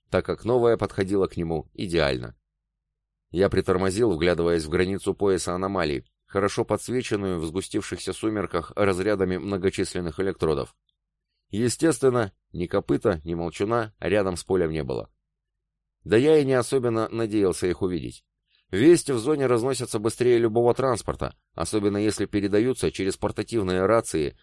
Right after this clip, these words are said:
с пятнадцатикилометровым радиусом действия. Значит, Орф уже в курсе, что снайпер жив и бритва осталась с ним. И что это значит?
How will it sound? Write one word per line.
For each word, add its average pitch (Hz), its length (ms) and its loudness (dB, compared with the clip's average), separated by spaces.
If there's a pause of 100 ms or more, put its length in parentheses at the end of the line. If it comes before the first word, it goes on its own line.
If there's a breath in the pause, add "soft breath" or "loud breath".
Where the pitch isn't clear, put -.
с - 100 -18
пятнадцатикилометровым 107 1120 -2
радиусом 98 460 0
действия. 71 500 -6 (520)
Значит, 110 540 -2
Орф 131 340 2
уже 113 260 0
в - 100 -8
курсе, 90 460 -2
что 90 360 -2
снайпер 92 540 -2
жив 98 360 0 (260)
и 98 100 -4
бритва 95 440 0
осталась 92 400 0
с - 80 -8
ним. 80 240 -6 (480)
И 78 100 -6
что 92 200 0
это 82 200 0
значит? 85 380 -6